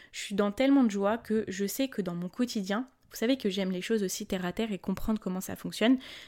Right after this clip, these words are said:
C'est pas qu'il y a des petits anges autour de moi qui se disent, « Oh bah tiens, on va, euh, utiliser notre baguette magique et on va lui mettre entre les mains. » Peut-être, et si c'est le cas, c'est génial. Mais quand on est dans ce process-là où on est dans la joie, on fait les choses dans la joie et dans,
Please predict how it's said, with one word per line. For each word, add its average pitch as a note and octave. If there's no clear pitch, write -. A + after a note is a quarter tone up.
C'est -
pas C4
qu'il A#3
y G3+
a G3
des F#3+
petits G#3
anges A3+
autour G3+
de G3
moi F#3+
qui G3+
se F3+
disent, « A3
Oh D#4
bah C#4
tiens, C#4
on C4
va, G3
euh, F3
utiliser A#3
notre A3
baguette F3+
magique G3
et -
on G#3
va F#3+
lui F#3+
mettre A3
entre G3
les F#3+
mains. » F3
Peut-être, D#4
et A3
si D4+
c'est B3+
le A3
cas, C4+
c'est G#3
génial. F#3+
Mais A3
quand B3+
on B3+
est B3
dans G#3
ce -
process-là A3+
où G3
on F3+
est F3+
dans F3+
la F3
joie, G#3+
on F#3
fait A3+
les G3+
choses A3+
dans F#3
la E3+
joie G3
et F#3
dans, E3